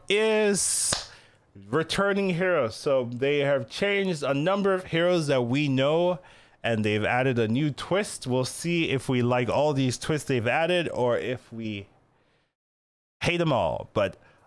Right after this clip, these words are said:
another thing I didn't put in the topics: Lich King is back.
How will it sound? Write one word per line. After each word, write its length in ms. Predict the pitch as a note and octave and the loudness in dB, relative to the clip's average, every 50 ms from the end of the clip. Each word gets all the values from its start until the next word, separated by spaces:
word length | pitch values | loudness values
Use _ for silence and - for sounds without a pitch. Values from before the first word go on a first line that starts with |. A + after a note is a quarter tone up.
| _ - | _ -4
another 300 | D3 D#3+ G3 A3 A3 A3 | -2 0 0 2 0 0
thing 400 | G#3+ - A3 G#3 G3 G#3 G3+ - - C#3 D3+ | 0 0 0 0 0 0 -2 -4 -4 -4 -2
I 80 | C3+ D3+ | -2 0
didn't 220 | E3 F#3 F#3+ - | 0 0 0 0
put 180 | - G#3+ G#3 F#3+ | 0 0 0 2
in 140 | F#3+ F#3+ F#3 | 2 2 0
the 80 | F3 | 0
topics: 500 | F3 - F#3+ F#3 F#3 - G3 F#3+ D3+ D3+ | 0 0 0 0 0 0 0 -2 0 0
Lich 300 | E3+ G3 A3+ A3+ A3+ - | 0 0 0 0 -2 -2
King 200 | - A#3+ G#3+ G3+ G3 | -2 0 0 2 0
is 140 | F#3+ F3+ D3+ | 0 0 0
back. 600 | D#3+ F3+ F3+ F3+ F3 - - - - - - | 0 2 2 0 -2 -4 -6 -10 -10 -10 -12